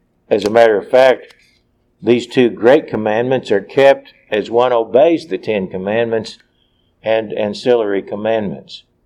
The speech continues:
because they give us specific ways in which those principles of love are to be applied. The article in question goes on to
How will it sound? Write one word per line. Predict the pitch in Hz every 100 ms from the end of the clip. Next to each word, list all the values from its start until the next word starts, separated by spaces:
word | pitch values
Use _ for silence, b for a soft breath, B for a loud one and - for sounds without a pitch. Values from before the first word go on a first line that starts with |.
| _ _ _ _
because | - 110 98
they | 110 107
give | 107 101
us | 98
specific | - - - - 117 104 -
ways | 113 120 101 -
in |
which | 92 104 - - _ _ _ _ _ -
those | 113 95
principles | - 131 131 - - 101 92
of | 92 90
love | 107 117 104
are | 98
to | 98
be | 107
applied. | 98 - 120 117 104 78 - _ _ _ _ _ _ _ _ _ _ _ _ _ _ _ _ _ _ _ _ _ _ _ _ _ _ _ _ _ _ 1077 b b _ _ _ _ _ _
The | 131 135
article | 151 139 135
in | 131 117
question | 131 147 151 139 131 127 - -
goes | 165 131 123
on | 143 156 156
to | 156 131 120 110